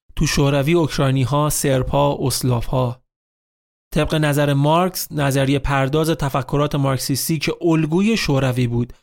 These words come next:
و عقاید سوسیالیستیش نقشهٔ راه نازی‌ها هم بود،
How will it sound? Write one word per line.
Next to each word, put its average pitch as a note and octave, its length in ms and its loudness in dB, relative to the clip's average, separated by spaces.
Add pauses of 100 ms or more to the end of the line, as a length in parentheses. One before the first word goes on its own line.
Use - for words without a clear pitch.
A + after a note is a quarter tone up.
(260)
و D#3+ 40 2
عقاید D#3+ 560 0
سوسیالیستیش D3 1000 0
نقشهٔ D3+ 560 0
راه F3 400 2
نازی‌ها C3+ 500 2
هم B2+ 100 -2
بود، F3+ 300 0